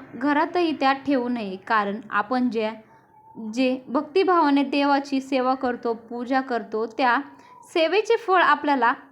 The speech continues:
लागू पडत नाहीत. म्हणून आपण ते देव किंवा बक्षिसांच्या मूर्त्या ह्या देवघरामध्ये न ठेवता विसर्जित कराव्यात. हे आहेत देवघराचे नियम.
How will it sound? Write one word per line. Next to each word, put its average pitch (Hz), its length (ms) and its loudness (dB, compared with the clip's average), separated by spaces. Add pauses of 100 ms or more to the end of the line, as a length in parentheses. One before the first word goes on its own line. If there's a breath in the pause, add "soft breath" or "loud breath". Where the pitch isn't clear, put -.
(120)
लागू 247 300 2
पडत 240 380 -2
नाहीत. 247 580 -4
म्हणून 226 340 -6 (480 loud breath)
आपण 240 400 -2 (240)
ते 302 100 0
देव 294 400 0
किंवा 330 260 2 (240)
बक्षिसांच्या 269 1200 -2
मूर्त्या 320 380 0
ह्या 262 220 2 (480 loud breath)
देवघरामध्ये 302 800 2
न 277 260 2
ठेवता 240 360 -2
विसर्जित 233 560 -6 (120)
कराव्यात. 190 480 -4 (1080 soft breath)
हे 370 100 2
आहेत 311 340 4 (160)
देवघराचे 285 760 0
नियम. 277 380 2